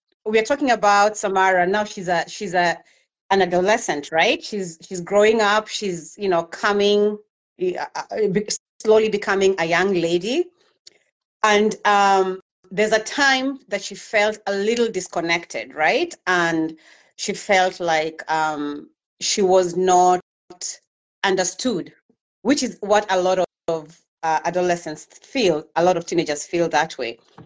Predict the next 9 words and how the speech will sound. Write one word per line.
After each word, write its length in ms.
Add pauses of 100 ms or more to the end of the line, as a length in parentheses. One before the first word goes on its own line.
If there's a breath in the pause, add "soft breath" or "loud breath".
(220 loud breath)
So 160
can 200
you 80
take 200
us 100
through 220
that 240
period? 420
What, 540